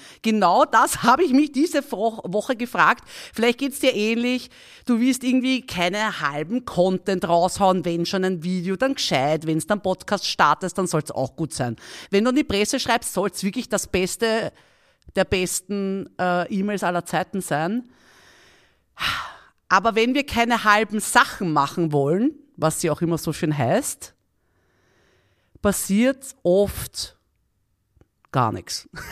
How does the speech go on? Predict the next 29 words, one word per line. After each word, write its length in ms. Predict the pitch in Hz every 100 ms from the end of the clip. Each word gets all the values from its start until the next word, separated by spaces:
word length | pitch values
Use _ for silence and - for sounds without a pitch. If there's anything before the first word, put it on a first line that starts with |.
| 403 - -
<laughs> 520 | - 554 - - -
Und 160 | 294 269
das 120 | 294
ist 120 | 370
ein 100 | 339
Problem, 460 | 302 285 233 247 311 - -
deswegen 460 | 262 269 277 285 - - _
freue 280 | - 214 240
ich 80 | 277
mich 160 | 285
riesig, 460 | 208 285 359 349 -
mit 180 | 269 -
der, 340 | 220 262 -
mit 180 | 226 233
dir 160 | 247
in 140 | 262 240
dieser 240 | 247 262
Woche 220 | 220 226
drüber 300 | 247 233 233
zu 120 | - 262
sprechen, 580 | - 190 180 175 220 269 359 - _ _ _ _ _ _ _ -
warum 400 | 220 214 277 302
dieses 340 | 311 339 330
ganz 300 | 233 185 233
oder 160 | 294 311
gar 300 | 202 160 220
nicht 240 | 311 -
Denken 460 | 240 262 - 277 262
uns 520 | 262 262 277 277